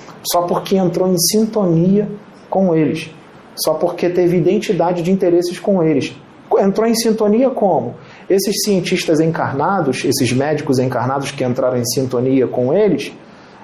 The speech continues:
eles focaram as suas vidas mais na intelectualidade.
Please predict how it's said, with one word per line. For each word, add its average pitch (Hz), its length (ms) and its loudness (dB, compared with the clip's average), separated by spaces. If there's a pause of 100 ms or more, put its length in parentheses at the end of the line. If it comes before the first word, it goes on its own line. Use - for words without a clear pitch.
(140)
eles 190 260 2
focaram 202 600 0
as 165 140 -4
suas 180 280 2
vidas 160 480 2
mais 170 460 0
na 160 160 -2
intelectualidade. 202 1200 0